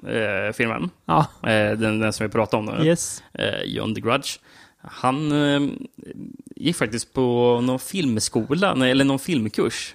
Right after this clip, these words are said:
Speaker 1: Och,
Speaker 2: Jaha.
Speaker 1: eh, ha-, hade som lärare där Kiyoshi Kurosawa som vi har pratat om.
Speaker 2: Oj. Ja.
Speaker 1: Eh, och eh, vad, Kiyoshi Kurosawa, eh, som hjälpte honom att, eh,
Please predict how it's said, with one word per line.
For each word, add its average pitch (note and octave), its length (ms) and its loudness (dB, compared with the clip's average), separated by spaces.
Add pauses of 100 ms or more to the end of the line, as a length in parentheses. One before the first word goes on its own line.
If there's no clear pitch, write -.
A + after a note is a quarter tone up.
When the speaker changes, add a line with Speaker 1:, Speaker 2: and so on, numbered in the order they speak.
Speaker 1:
Och, - 200 2 (280)
Speaker 2:
Jaha. A2 260 2 (400)
Speaker 1:
eh, E2+ 200 -2 (160)
ha-, - 180 -6
hade B2 180 0
som A#2 140 -2
lärare C#3 500 -2
där A2+ 200 -6 (160)
Kiyoshi - 360 -4
Kurosawa A#2+ 520 0
som G#3+ 140 -8
vi F#3 40 0
har E3+ 40 -2
pratat - 300 -2
om. - 120 -14
Speaker 2:
Oj. A3 340 2 (320)
Ja. D#3+ 220 4
Speaker 1:
Eh, G2+ 420 4
och - 240 -2 (240)
eh, G#2+ 460 4
vad, B2+ 200 -2 (200)
Kiyoshi D3+ 300 -2
Kurosawa, D3 600 2 (120)
eh, A#2 540 4
som B2+ 140 -4
hjälpte C3 440 2
honom A2+ 480 0
att, - 480 -10
eh, G#2+ 240 2